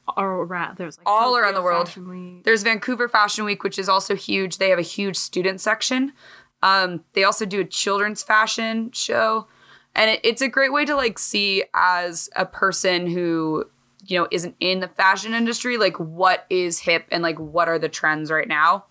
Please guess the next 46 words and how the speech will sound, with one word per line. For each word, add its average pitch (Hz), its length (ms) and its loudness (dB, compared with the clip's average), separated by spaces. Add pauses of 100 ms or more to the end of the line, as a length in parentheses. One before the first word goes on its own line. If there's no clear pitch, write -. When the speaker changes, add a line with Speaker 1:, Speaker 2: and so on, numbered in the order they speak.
(340)
Speaker 2:
So 208 220 2
it's, 202 120 0
like, 208 140 2
a 190 80 0
good 180 160 -2
way 170 120 0
to 165 80 -2
get 165 160 -2
into 156 200 -4
that, 160 200 -2
I - 60 -8
guess. - 300 -6
But, - 240 -4
like, 175 360 0 (720)
it's 294 200 2
mostly 320 360 2
just 269 220 -2
a 277 80 2
way 254 180 4
for, 254 160 0
like, 240 240 2
rich 214 240 0
people 233 260 -2
to 226 60 0
be 220 120 -2
seen 226 520 0 (200)
and 190 400 2
for 233 580 0 (220)
people 247 460 2
who 240 200 0
already 226 360 2
ha-, 214 140 0
make 226 220 -2
lots 233 180 2
of 226 80 -2
money 226 200 0
selling 214 280 0
their 208 120 -2
clothes 226 360 2
to 202 320 0 (680)
show - 340 2
that 220 220 0
they're 220 100 2
still 220 240 0
doing 214 300 2
that. - 320 -2